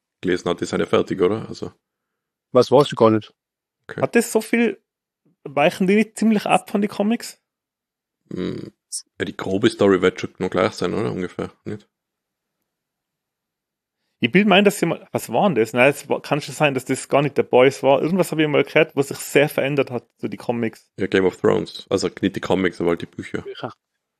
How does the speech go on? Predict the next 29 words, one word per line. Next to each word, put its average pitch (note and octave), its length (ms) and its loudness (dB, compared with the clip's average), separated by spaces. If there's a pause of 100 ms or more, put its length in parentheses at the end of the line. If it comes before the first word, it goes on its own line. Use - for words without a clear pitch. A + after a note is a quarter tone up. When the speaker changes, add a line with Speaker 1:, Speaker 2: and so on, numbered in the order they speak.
(240)
Speaker 2:
Das, C#3+ 240 4
Speaker 3:
Ja. A2+ 400 2
Speaker 2:
das B2+ 160 0
war D3+ 200 6
schon D#3+ 160 4
auch D#3+ 120 6
was, F#3 100 4
was D#3+ 140 2
man C#3+ 180 2
nach, C#3+ 400 4
was C#3+ 180 -6
man D3 140 -2
da D3 80 2
mal C#3+ 140 0
in C3 60 -2
so D3+ 100 -6
einem C#3 100 -4
Kompendium C#3 640 4
nachlesen B2+ 800 -2
kann, A2+ 260 -4
eigentlich. A2 380 -2 (560)
Speaker 1:
Ja. F#2 260 -8 (260)
Speaker 2:
Finde B2+ 200 4
ich. A2 100 -2
Speaker 1:
Ich A2+ 60 2
meine, A2+ 180 6
das A2+ 120 2
Speaker 2:
Die - 60 0
Speaker 1:
Marvel G#2+ 160 6